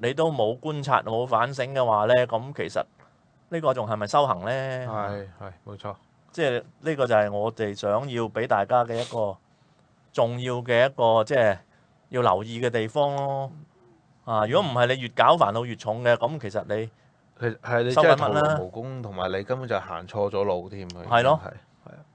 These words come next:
Speaker 1: 所以即係你未見性啊嘛。
Speaker 2: <laughs> 冇錯，
Speaker 1: 咩叫見性呢？
Speaker 2: 冇錯。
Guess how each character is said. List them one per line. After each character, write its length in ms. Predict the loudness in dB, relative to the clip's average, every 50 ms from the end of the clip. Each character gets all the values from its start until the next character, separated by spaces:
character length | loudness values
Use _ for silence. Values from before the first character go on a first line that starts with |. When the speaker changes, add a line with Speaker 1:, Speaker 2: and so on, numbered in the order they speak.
| _ _
Speaker 1:
所 200 | 0 2 2 2
以 220 | 2 0 -2 -2
即 120 | 0 2 4
係 180 | 4 6 6 4
你 60 | 2 0
未 100 | -2 -4
見 200 | -4 -8 -6 -4
性 160 | -4 -4 -4
啊 80 | -6 -8
嘛。 180 | -8 -10 -12 -10 -8
Speaker 2:
<laughs> 1300 | -6 -6 -4 -4 -4 -4 -6 -2 -2 -2 -2 -2 -2 -4 -4 -4 -8 -10 -10 _ -20 -20 -20 -20 _ _
冇 140 | -10 -10 -10
錯， 80 | -4 -4
Speaker 1:
咩 100 | 0 0
叫 100 | 0 0
見 240 | -2 -4 -4 -2 0
性 180 | 0 0 2
呢？ 80 | 2 2
Speaker 2:
冇 40 |
錯。 20 | 2